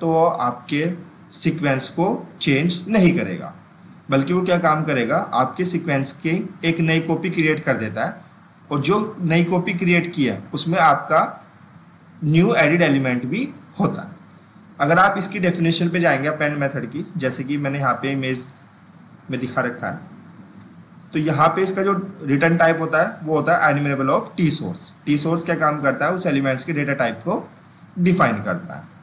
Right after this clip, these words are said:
ठीक है। Append जो कि आपका method name है, किसी particular data type पे ही काम करेगा T source। और ये क्या काम करता है,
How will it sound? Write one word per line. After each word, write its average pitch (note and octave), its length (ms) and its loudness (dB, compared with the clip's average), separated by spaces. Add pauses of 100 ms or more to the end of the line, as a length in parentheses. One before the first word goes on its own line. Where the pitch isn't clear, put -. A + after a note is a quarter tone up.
ठीक B2+ 160 -4
है। G3 120 -2 (400)
Append C3+ 360 2 (300)
जो B2+ 220 2
कि C3+ 160 -2
आपका B2 260 0
method B2+ 240 -2
name B2+ 180 -2
है, E3 80 -4
किसी D3+ 200 -6
particular C3+ 380 -2
data B2+ 200 0
type B2 280 -2
पे B2+ 60 -4
ही B2+ 60 -2
काम A#2+ 240 0
करेगा A#2 320 -6
T C3+ 120 -10
source। D3+ 300 -6 (600)
और C3+ 260 4
ये C#3+ 200 0
क्या D3 160 2
काम C#3+ 260 -2
करता B2+ 340 -2
है, G3 100 -4